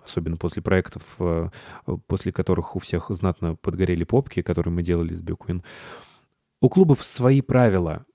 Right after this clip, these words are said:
м, неприятные, не способствующие единству комьюнити. Но,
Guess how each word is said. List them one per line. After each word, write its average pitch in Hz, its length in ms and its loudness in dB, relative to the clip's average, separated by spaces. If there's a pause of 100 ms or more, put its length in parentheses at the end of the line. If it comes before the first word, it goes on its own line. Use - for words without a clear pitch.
(220)
м, 101 260 -10 (140)
неприятные, 107 840 0
не 92 120 -6
способствующие 104 680 -2
единству 107 320 -2
комьюнити. 95 720 2 (580)
Но, 117 520 4